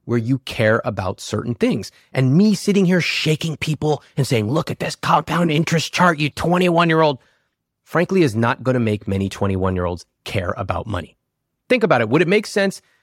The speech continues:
to sit here and teach a class on how to rock a baby to a twenty-one-year-old single person? Probably not. So maybe Jake just doesn't care right now. Do I wish he cared about money? Of course.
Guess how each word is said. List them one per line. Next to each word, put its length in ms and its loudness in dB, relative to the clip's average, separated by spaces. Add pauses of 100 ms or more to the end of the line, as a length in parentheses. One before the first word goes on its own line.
to 100 -6
sit 180 -4
here 160 2
and 100 2
teach 180 -2
a 40 -4
class 340 0
on 80 0
how 100 0
to 60 2
rock 380 0
a 60 -2
baby 360 0
to 120 -2
a 40 2
twenty-one-year-old 760 2
single 260 -6
person? 400 -2 (640)
Probably 300 0
not. 220 -4 (600)
So 160 2
maybe 360 4
Jake 440 0 (140)
just 420 -2
doesn't 380 0
care 300 0
right 260 -8
now. 240 -18 (680)
Do 120 0
I 80 2
wish 340 2
he 80 0
cared 260 0
about 220 2
money? 320 0 (160)
Of 140 -6
course. 420 -10